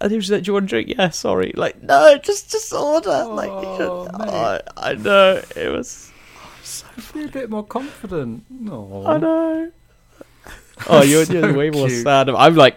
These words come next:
Speaker 1: <laughs>
Speaker 2: What fucking
Speaker 1: yeah, it, it
Speaker 2: arsehole.
Speaker 1: was cute. No, no, she was, no, she did seem very lovely. But it's like, "Are you waiting?" "Oh, oh, yeah, sorry."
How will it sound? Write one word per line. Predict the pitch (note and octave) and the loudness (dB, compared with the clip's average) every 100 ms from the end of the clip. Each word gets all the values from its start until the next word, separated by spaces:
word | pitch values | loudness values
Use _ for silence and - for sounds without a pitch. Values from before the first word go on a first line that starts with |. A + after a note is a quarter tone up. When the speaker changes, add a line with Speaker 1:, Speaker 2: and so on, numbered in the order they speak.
| - | 0
Speaker 1:
<laughs> | E3 C3+ C3+ - - - _ _ - - - _ - C#4 - - | 0 2 2 0 -14 -20 _ _ -20 -20 -20 _ -10 -10 -10 -10
Speaker 2:
What | G#3 | -10
fucking | - D#3+ | -4 2
Speaker 1:
yeah, | B2 G2 | 4 4
it, | B2 A#2 | 2 2
it | B2 | 0
Speaker 2:
arsehole. | A2+ | 0
Speaker 1:
was | A2+ - | -2 -4
cute. | - A2+ - - - | -8 -8 -8 -16 -8
No, | E3 D3+ C3 | 6 8 8
no, | B2 | 4
she | - C#3+ | 4 4
was, | D3+ C3+ - | 6 4 0
no, | C#3+ - | -2 -2
she | - C3 | -6 -8
did | A#2+ B2+ | -2 -4
seem | - A#2+ | -2 -6
very | A2 A2+ A2+ | -4 -4 -4
lovely. | A#2 B2+ - | -6 -10 -10
But | - | -10
it's | D#3+ - | -10 -12
like, | - - - | -14 -20 -8
"Are | F#3+ | -4
you | G3+ | -2
waiting?" | G#3 - | -4 -6
"Oh, | G3 G3 - - | -10 -10 -16 -8
oh, | A3 F3+ | -8 -6
yeah, | G3 G3 - | -6 -6 -8
sorry." | - G3+ F3+ D#3 | -10 -6 -4 -6